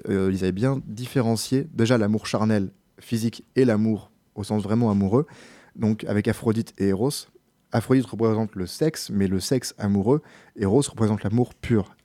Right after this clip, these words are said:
Et à côté de ça, on avait aussi le mariage avec Héra. Et donc, tu parlais tout à l'heure donc, euh, du fait que, euh, le sexe et le mariage, c'est un peu, euh, lié depuis tout, les, tout temps. En fait, tu vois, chez les Grecs,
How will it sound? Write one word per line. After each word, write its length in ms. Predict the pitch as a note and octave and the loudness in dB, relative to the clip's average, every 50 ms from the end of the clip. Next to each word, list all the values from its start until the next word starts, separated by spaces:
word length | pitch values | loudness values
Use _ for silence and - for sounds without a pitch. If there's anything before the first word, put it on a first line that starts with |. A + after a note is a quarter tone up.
| _ - | _ 0
Et 60 | - | 0
à 40 | A2 G#2 | 2 2
côté 200 | - A2 - G#2+ | 2 2 0 2
de 60 | F#2+ | 2
ça, 100 | - D#3 | 2 2
on 80 | C#3+ | 2
avait 120 | A#2 F#2+ G2 | 2 2 0
aussi 200 | G2+ G2 - B2 | 0 0 2 2
le 40 | A2 | 2
mariage 300 | A2+ F#2+ G2+ A#2 B2 A2 | 2 2 2 2 2 0
avec 180 | F#2+ F#2 - - | 0 -4 -4 -4
Héra. 220 | A#2+ A2+ A2 G#2+ - - _ _ _ _ _ _ _ _ _ _ _ _ - | -2 -2 -2 -2 -4 -8 _ _ _ _ _ _ _ _ _ _ _ _ -4
Et 60 | G#2+ | -2
donc, 280 | G2 G#2 G#2+ G#2 - - | 0 0 -2 -2 -6 -10
tu 100 | - G#2+ | -8 -2
parlais 300 | - A2 A#2 B2+ C3+ C3 | 0 2 4 4 2 2
tout 120 | - - | -2 -2
à 60 | G2+ | 0
l'heure 220 | G#2 A2 A2+ A2 G#2+ | 2 2 2 2 0
donc, 320 | G#2 G#2 A2 A2 - - | 0 0 -2 -2 -4 -4
euh, 60 | F#2+ | -4
du 120 | F#2 G2 F#2+ | -4 -4 -6
fait 240 | - - A2+ A#2 | -2 -2 -2 -2
que, 160 | A2+ - - F#2 | -2 -2 -4 -2
euh, 260 | F#2+ F#2+ F#2 F2+ F2 - - - - - - | 0 0 0 -2 -2 -4 -8 -18 -20 -12 -4
le 140 | - F#2+ F2+ | -4 -4 -2
sexe 360 | - - A2+ A2 - - - - | 0 0 0 0 -2 -8 -8 -4
et 80 | G#2+ | -2
le 40 | G#2+ | 0
mariage, 500 | A2 G#2 F#2 G#2 G#2+ G#2+ A2 A2 G2+ G2+ F2+ | 0 0 2 2 2 2 2 0 -2 -4 -8
c'est 140 | F2 - G2 | -6 -6 -6
un 80 | F#2+ | -6
peu, 340 | F#2+ - A2+ A2+ A2 G#2 F#2+ | -2 -2 -2 0 0 0 -2
euh, 20 | F#2 | -4
lié 220 | F#2 G2 A2 A2+ | -2 0 0 0
depuis 240 | G#2 G2+ F#2+ - G2+ | 0 -2 -6 -8 -10
tout, 140 | - - F#2+ | -10 -6 -4
les, 120 | F#2+ F2+ | -4 -4
tout 220 | - _ - - G2 | -6 _ -20 -12 -4
temps. 240 | - B2+ C#3 - | -2 -2 -2 -2
En 60 | - G#2+ | -4 -2
fait, 180 | F#2+ A#2 A2+ - _ _ _ _ | -2 -2 -2 -4 _ _ _ _
tu 100 | - A2 | -10 -4
vois, 120 | G#2+ A2 | -2 -2
chez 140 | G#2+ - G2+ | -2 -2 -6
les 100 | G2+ G2 | -6 -4
Grecs, 360 | G2 A2 A#2+ B2+ B2+ - - | 0 2 2 2 2 -2 -18